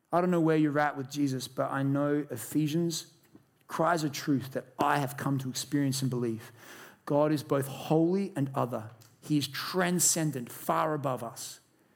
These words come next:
but he's also immanent and closer than your very next breath. And there are people in this room right now who he is whispering to and saying,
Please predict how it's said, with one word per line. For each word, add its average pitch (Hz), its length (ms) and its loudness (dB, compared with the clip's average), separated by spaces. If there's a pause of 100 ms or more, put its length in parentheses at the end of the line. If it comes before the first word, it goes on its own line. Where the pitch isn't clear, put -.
(440)
but 139 100 0
he's 139 120 2
also 135 360 -2
immanent 151 420 6
and 117 220 -6
closer 151 500 0
than 135 160 0
your 120 160 -4
very 123 340 -4
next 117 260 -6
breath. 107 380 -10 (1300)
And 143 100 4
there 139 80 4
are 131 40 2
people 160 300 4
in 160 60 8
this 139 160 2
room 143 220 2
right 127 180 -2
now 123 240 -2
who 131 140 -2
he 131 200 2
is 120 120 -2
whispering 127 560 -4
to 120 160 -6
and 113 140 -4
saying, 117 440 -4